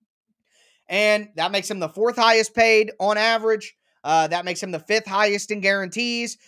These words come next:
A couple of deals trickle in next, uh, Deebo Samuel, D K Metcalf. Those deals trickle in, Terry McLaurin maybe. And A J Brown will probably be right around sixth, seventh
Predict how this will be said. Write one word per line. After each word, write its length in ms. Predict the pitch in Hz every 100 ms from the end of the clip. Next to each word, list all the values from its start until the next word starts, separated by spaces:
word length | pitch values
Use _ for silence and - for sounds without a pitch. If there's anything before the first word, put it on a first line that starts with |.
| _
A 80 | 135
couple 280 | - 214 214
of 120 | 208
deals 280 | 214 214 208
trickle 420 | - 233 226 202
in 340 | 214 214 202
next, 280 | 190 208 -
uh, 120 | 180
Deebo 360 | 160 185 202 190
Samuel, 540 | 165 214 220 226 220
D 180 | 214 190
K 180 | 196 196
Metcalf. 600 | 175 196 220 220 214 226 - _ _ _ _ _ _ _ _ _ _
Those 260 | 180 220 170
deals 320 | 226 220 214
trickle 400 | - 233 220 220
in, 300 | 226 226 226
Terry 240 | 196 190
McLaurin 480 | 196 170 208 233 233
maybe. 420 | 220 226 233 233 _ _ _
And 120 | 156
A 120 | 214 220
J 160 | 214
Brown 240 | 196 214 220
will 80 |
probably 240 | 208 214 220
be 100 | 220
right 200 | 214 214
around 200 | 220 208
sixth, 360 | - 233 233
seventh 440 | - - 214 214